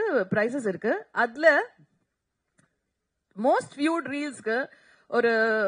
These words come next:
வெளிநாட்டு ட்ரிப் இருக்கு, ரெண்டு பேருக்கு. So, அது நாங்க எ-, எந்த டேட் எங்களுக்கு சூட்டபிளா இருக்கோ அந்த டேட்ல அவங்களுக்கு கொடுத்துருவோம். Yeah.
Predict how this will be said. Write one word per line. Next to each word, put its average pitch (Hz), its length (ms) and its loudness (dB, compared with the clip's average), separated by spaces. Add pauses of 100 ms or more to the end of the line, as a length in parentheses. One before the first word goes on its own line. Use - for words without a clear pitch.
வெளிநாட்டு 294 420 0
ட்ரிப் 233 260 -8
இருக்கு, 180 240 -2
ரெண்டு 262 260 0
பேருக்கு. 202 520 -4 (440)
So, 190 640 -2 (260)
அது 214 240 -6
நாங்க 226 580 0
எ-, 208 240 -2
எந்த 220 300 0
டேட் 247 240 -2
எங்களுக்கு 247 440 -2
சூட்டபிளா 214 260 0
இருக்கோ 202 180 -2
அந்த 202 300 -2
டேட்ல 202 140 -6
அவங்களுக்கு 170 460 -4
கொடுத்துருவோம். - 580 -16
Yeah. 156 140 -12